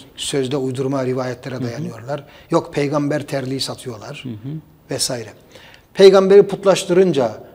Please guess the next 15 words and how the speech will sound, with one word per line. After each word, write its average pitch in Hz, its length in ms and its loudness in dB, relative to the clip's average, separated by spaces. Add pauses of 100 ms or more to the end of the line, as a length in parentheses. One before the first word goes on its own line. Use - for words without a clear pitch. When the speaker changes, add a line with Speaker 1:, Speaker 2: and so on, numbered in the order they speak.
Speaker 1:
peygamberi 165 680 0
olağanüstü 170 640 -2
bir 151 160 -2
kişilik 151 400 -6
haline, 135 400 -2 (600)
tanrısal 151 680 0
bir 147 140 -2
kişilik 151 400 -6
haline 139 260 -2
getirince 131 720 -2 (420)
bundan 170 380 0
kendileri 170 500 0
ne 196 80 2
yarar 131 300 4
sağlayacak? 123 600 -8